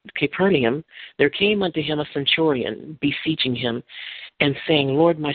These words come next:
servant lieth at home, sick of the palsy, grievously tormented.' And Jesus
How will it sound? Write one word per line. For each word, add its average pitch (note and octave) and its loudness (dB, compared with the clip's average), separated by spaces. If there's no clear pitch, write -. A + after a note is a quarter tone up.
servant D3+ -4
lieth D3+ -2
at - 0
home, C#3+ -2
sick E3 0
of D3 0
the B2+ 0
palsy, D3 2
grievously C#3+ 0
tormented.' D3 -4
And D3+ 6
Jesus F3+ 2